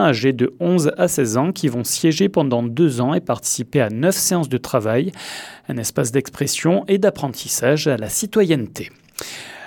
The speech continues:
Amende, le conseil communautaire Cœur de Lozère se réunit ce soir à dix-huit heures en mairie. Les élus examineront notamment les rapports d'activité du village de vacances et de l'auberge de jeunesse. Toujours à Mende, une campagne de stérilisation des chats errants est en cours jusqu'à fin décembre.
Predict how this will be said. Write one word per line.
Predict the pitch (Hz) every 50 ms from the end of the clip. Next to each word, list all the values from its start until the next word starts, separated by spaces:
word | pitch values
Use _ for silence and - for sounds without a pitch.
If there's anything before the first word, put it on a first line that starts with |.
| - - _
Amende, | - 165 175 185 185 185 175
le | 165 165
conseil | 156 - 156 156 - - 160 147
communautaire | 151 - 156 147 156 156 151 151 151 - 156 147 131 -
Cœur | - 156 131
de | 139 139
Lozère | 135 135 131 117 117 127 123 -
se | - 139
réunit | 127 120 120 120 120 120
ce | 117 - - 160
soir | - - - 151 147 147 135
à | 131 113
dix-huit | 110 131 151 151 147 139 139 -
heures | 160 165 147
en | 156 156
mairie. | 147 135 123 110 110 139 180 - - - - - - - - _ -
Les | 135 127 131 117 117
élus | 117 113 120 135 147
examineront | 151 143 135 143 131 131 131 131 127 117 131 143
notamment | 143 143 139 - - 143 139 143 147
les | 151 143 135
rapports | 120 127 120 - 143 135 139
d'activité | 135 131 123 - - 139 123 123 123 123 - 143 135
du | 120 117 113
village | 117 123 120 127 123 117
de | - 127
vacances | 110 110 98 - - - 135 156 175 - - -
et | 151 135
de | 123 113 120
l'auberge | 117 120 131 185 196 196 175
de | 185 170
jeunesse. | 131 135 110 92 87 - - - - - - - _ _ - - - - - - - - - - - -
Toujours | - 135 113 113 120 113
à | 113
Mende, | 110 117 127 143 151
une | 143 139 135 131
campagne | - 135 135 123 - 147 147 147 135
de | 127
stérilisation | 131 - - - 151 123 143 139 131 127 135 143 135 - - 160 156
des | 143 117 107
chats | - - 160 151
errants | 143 131 120 143 156
est | 160 151 151 147
en | 143 139 131
cours | - - - 202 202 180
jusqu'à | 160 143 - - 135 107
fin | - - 185 196
décembre. | 175 135 - - - 131 147 175 185 190